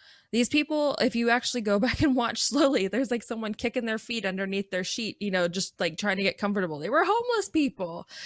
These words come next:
And so a lot of this propaganda that was released was absolutely, uh, y-, like, who's to say that those disinfectant trucks weren't, like, we have that here. We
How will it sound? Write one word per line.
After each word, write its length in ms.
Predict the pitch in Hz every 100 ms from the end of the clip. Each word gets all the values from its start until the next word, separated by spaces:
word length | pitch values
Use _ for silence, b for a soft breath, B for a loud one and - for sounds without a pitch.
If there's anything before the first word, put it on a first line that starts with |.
| B 254
And 180 | 269
so 160 | 285 277
a 60 | 269
lot 200 | 277 403
of 120 | 311
this 180 | 262 -
propaganda 680 | 247 226 208 220 285 349 202
that 160 | -
was 180 | 190 175
released 460 | 185 208 349 - 202
was 180 | 208 -
absolutely, 1040 | 247 320 - 233 208 220 302 208 196 180 - B B B -
uh, 280 | 208 196 - -
y-, 120 | 269 -
like, 300 | 262 370 - - - - _ - B B
who's 260 | 381 - -
to 140 | 453
say 420 | - 285 302 302
that 180 | 240 247
those 320 | 240 240 196
disinfectant 840 | 180 254 262 247 - 226 - 214 -
trucks 380 | - 208 - 202
weren't, 240 | 240 - -
like, 240 | 214 - - - 202 -
we 260 | 254 392 -
have 260 | 539 466
that 200 | 311 311
here. 460 | - 330 453 214 151 B B
We 160 | 349